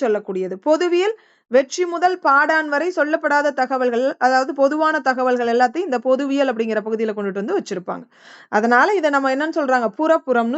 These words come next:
சொல்றாங்க. இப்ப போர் பத்தின தகவல்களை மட்டும் சொல்லக்கூடியது புறம், போருக்கு அடுத்து நடக்கக்கூடிய நிகழ்ச்சிகளை நமக்கு சொல்லக்கூடியது புறப்புறம்.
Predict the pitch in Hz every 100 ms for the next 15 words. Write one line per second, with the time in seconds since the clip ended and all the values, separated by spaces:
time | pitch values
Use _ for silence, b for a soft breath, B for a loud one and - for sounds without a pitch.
0 | 320 202 190 180 - b b 220 247 277
1 | 294 294 285 277 269 262 254 247 240 254
2 | - 427 453 330 285 277 262 240 226 208
3 | 240 247 254 - b b b - 294 311
4 | 330 302 262 269 370 - 392 302 294 277
5 | 277 254 269 294 285 285 269 254 240 240
6 | 247 262 269 269 247 285 453 233 226 226
7 | 196 190 220 202